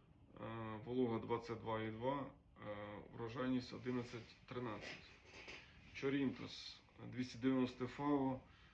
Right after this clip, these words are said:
волога двадцять п'ять і чотири, е, в сухому одинадцять нуль два. Спектрал, триста двадцяте Ф А О,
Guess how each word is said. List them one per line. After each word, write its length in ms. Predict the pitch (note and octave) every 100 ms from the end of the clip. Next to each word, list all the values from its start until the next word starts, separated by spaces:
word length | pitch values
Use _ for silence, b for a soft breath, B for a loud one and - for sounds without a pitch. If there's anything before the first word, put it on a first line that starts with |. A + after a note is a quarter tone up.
| B -
волога 400 | A2+ B2 A2+ G#2+
двадцять 440 | A2+ A2+ A#2 G2+
п'ять 400 | - C#3 C#3 B2+
і 60 | A2+
чотири, 480 | C3 A#2+ D3 C3
е, 60 | D3 C#3+ B B B B B - G#2 A2+ A2
в 40 |
сухому 440 | - A#2 C#3 C3+
одинадцять 460 | A#2 A#2+ A#2+ - -
нуль 160 | A#2 G#2
два. 180 | G#2 G2 - - B B B B B - - -
Спектрал, 840 | - - - B2+ - C3+ A#2+ G2 - - -
триста 300 | - B2 -
двадцяте 460 | A2+ A#2 A#2 A#2 A#2
Ф 180 | G#2+ C#3+
А 40 |
О, 380 | C#3+ C#3+ C#3